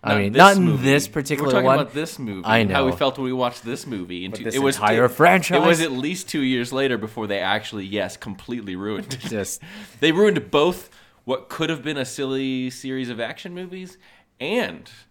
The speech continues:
Speaker 2: the game series with the second, with the second movie. Although, you know this of me, as the franchise go-, as the movie franchise goes on, I started to enjoy them again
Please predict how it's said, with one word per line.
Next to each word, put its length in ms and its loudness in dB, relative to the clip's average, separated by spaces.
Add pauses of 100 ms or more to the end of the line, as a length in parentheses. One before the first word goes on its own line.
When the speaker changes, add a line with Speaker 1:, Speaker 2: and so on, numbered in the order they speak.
(500)
Speaker 2:
the 140 -8
game 300 -8
series 480 -10
with 220 -4
the 80 -8
second, 480 -10 (120)
with 120 -12
the 80 -12
second 260 -12
movie. 260 -12
Although, 480 0 (840)
you 220 0
know 160 0
this 200 -6
of 120 -8
me, 400 -4
as 220 0
the 100 -4
franchise 560 -6
go-, 180 -10
as 80 -10
the 80 -10
movie 240 -4
franchise 460 -10
goes 180 -14
on, 380 -14 (180)
I 140 0
started 300 -8
to 100 -10
enjoy 300 -6
them 140 -10
again 540 -12